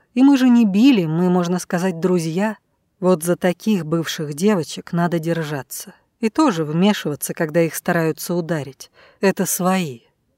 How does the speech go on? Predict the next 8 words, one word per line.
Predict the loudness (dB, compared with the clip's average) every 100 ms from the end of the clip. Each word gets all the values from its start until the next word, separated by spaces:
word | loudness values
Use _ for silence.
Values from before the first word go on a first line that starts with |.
| -8
Свои. | -2 0 2 0 -2 -6 _ _
Те, | -2 -2
кто | -2 -4
заступается. | -4 -4 -6 -4 -4 -4 -10 -14 -14 -20 _ _ _ _
Их | 2 2 2
очень, | 0 0 -4 -4 0
очень | 0 0 -2 0
мало. | 0 -2 -6 -12